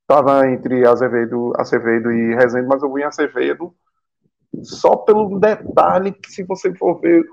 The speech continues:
como <laughs> sai o gol do, do Santos, o lance do pen-, do, do pênalti, não, do, do escanteio, sai de um, de um meio que um vacilo de Rezende, que a bola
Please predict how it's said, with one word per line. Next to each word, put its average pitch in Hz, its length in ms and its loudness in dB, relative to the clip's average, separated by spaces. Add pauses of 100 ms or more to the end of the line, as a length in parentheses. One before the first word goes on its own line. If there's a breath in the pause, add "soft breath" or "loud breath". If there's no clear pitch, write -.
(100)
como 220 300 0
<laughs> - 20 -14
sai - 260 -8
o 160 120 0
gol 135 520 -2 (640)
do, 127 1040 0 (440)
do 127 180 -2
Santos, 127 760 -6 (140)
o 139 120 0
lance 185 280 2
do 185 160 -2
pen-, 135 260 2
do, 127 420 0 (180)
do 127 100 -6
pênalti, 135 220 -2
não, 117 120 -6
do, 120 320 -2
do 117 100 -8
escanteio, 127 680 -4 (720)
sai 139 420 2
de 151 80 -2
um, 151 800 -2 (320)
de 131 80 -6
um 135 160 -2
meio 139 180 -2
que 147 80 -12
um 135 60 -10
vacilo 135 840 -4 (300)
de 127 140 -8
Rezende, 131 680 0 (800)
que 143 100 2
a 123 80 6
bola 135 640 2